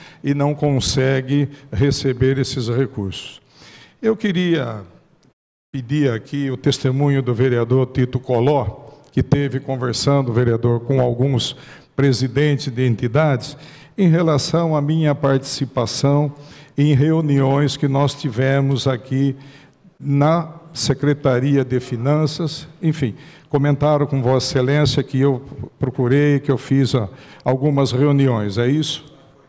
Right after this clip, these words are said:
Muito obrigado, vereador, o senhor tá confirmando? E dizer também de que o trabalho de um vereador, é óbvio, eu entendo dessa forma,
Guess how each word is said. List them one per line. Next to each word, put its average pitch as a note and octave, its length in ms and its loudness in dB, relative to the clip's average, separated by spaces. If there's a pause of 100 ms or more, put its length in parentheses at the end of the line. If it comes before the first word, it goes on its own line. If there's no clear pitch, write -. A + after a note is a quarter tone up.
(380)
Muito D3+ 160 -2
obrigado, A#2 480 2
vereador, G#2 380 -2
o G#2+ 40 4
senhor C3 200 0
tá B2+ 120 -8
confirmando? B2+ 680 -2 (840)
E B3 60 0
dizer G#3+ 360 2
também C#3 560 -4 (520)
de D3 220 -4
que G3 400 -2
o G3+ 80 2
trabalho G3 580 2
de D3+ 100 0
um C#3+ 60 2
vereador, B2 840 -2
é F#3+ 120 0
óbvio, B2+ 680 0 (140)
eu F#3 240 2
entendo E3+ 460 2
dessa D#3 340 0
forma, G#2+ 500 -4